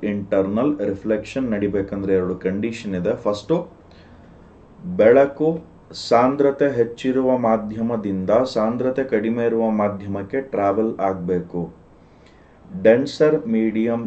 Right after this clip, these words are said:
ಇಂದ rarer ಮೀಡಿಯಂಗೆ light travel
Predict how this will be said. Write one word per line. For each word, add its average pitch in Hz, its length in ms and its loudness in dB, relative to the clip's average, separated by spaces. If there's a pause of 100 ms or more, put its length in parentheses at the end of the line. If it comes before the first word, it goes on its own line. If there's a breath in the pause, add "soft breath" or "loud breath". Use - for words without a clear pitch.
(180)
ಇಂದ 92 240 -2 (420)
rarer 127 420 6 (140)
ಮೀಡಿಯಂಗೆ 101 720 0 (280)
light 127 260 0 (100)
travel 98 420 0